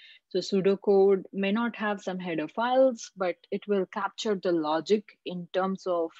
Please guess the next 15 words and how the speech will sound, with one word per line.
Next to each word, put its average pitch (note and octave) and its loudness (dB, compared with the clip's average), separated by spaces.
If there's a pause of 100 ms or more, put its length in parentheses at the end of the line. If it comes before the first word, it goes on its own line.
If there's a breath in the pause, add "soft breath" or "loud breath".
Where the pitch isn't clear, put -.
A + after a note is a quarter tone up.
in F#3+ -2
context G#3 -2
of D#3 -4 (140)
programming. E3 -2 (640 loud breath)
And F3+ -4
after G3+ -2
you A#3+ 2
have A3 -2
your G#3+ 4
pseudocode, A3+ 0
you G3 0
can F#3 -2
write F#3 -2
your F3 0
actual E3+ -4